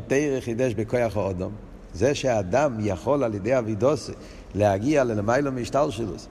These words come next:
זה חידוש בנגיע לאדם, וזה כמו שאמרנו, כי האדם מצד עצמו מוגבל, יכול להגיע רק במדידה והגבולה, וזה שאבידע סודו מגיע ללמיילו מהשתלשלות, זה, זה חידוש, זה חידוש של מתן תורה. דבר שני, בנגיע לעולם.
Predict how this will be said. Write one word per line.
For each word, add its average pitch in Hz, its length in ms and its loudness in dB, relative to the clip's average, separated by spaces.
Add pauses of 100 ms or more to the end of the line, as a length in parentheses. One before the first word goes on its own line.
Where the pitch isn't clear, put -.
(100)
זה 110 180 2
חידוש 110 280 -2
בנגיע 98 360 0
לאדם, 82 420 -4 (680)
וזה 90 100 -4
כמו 101 160 0
שאמרנו, 90 460 -2 (340)
כי 90 80 -6
האדם 110 280 2
מצד 120 220 0
עצמו 95 320 -2
מוגבל, 139 440 2
יכול 110 140 -2
להגיע 113 240 0
רק 120 180 2
במדידה 131 300 -2
והגבולה, 156 400 2 (340)
וזה 117 300 2
שאבידע 131 380 2
סודו 143 280 2
מגיע 123 320 2
ללמיילו 135 380 2
מהשתלשלות, 170 400 2
זה, 147 240 0
זה 139 80 -2
חידוש, 156 240 -2
זה 127 120 -6
חידוש 135 220 -2
של 139 80 -4
מתן 131 300 -2
תורה. 98 220 -8 (480)
דבר 107 320 6
שני, 175 640 0
בנגיע 147 400 2
לעולם. 135 380 4